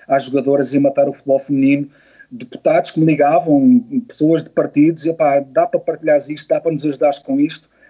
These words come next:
Eh, e, e de repente estamos em dois mil e vinte e futebol e política têm, tiveram que voltar a estar juntos e, e eu, e eu tive que voltar a, a partilhar conteúdo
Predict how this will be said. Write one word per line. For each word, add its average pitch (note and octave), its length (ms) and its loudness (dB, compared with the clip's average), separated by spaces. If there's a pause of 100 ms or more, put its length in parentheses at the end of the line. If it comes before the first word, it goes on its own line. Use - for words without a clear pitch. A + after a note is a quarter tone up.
(200)
Eh, E3+ 500 -2
e, F3 140 -10 (140)
e G3 140 -2
de F#3+ 60 2
repente A#3 560 0 (320)
estamos G#3 340 -2
em A3+ 80 2
dois A3 200 2
mil G#3 140 2
e A3 80 4
vinte A3 440 2
e - 20 -2
futebol G3+ 380 -2
e G#3 40 -2
política A3 640 0 (200)
têm, A3+ 180 0
tiveram A#3 540 0
que - 80 -4
voltar G#3 300 2
a G#3 40 -4
estar F#3+ 260 0
juntos - 540 -6 (480)
e, F3 520 0 (800)
e D3+ 140 -8
eu, D#3+ 180 -2
e C#3+ 120 -16
eu G3 80 2
tive A3 240 -2
que - 80 -20
voltar F3 340 0
a, F3+ 200 0 (160)
a E3+ 80 -4
partilhar F3 400 -2
conteúdo E3 360 -8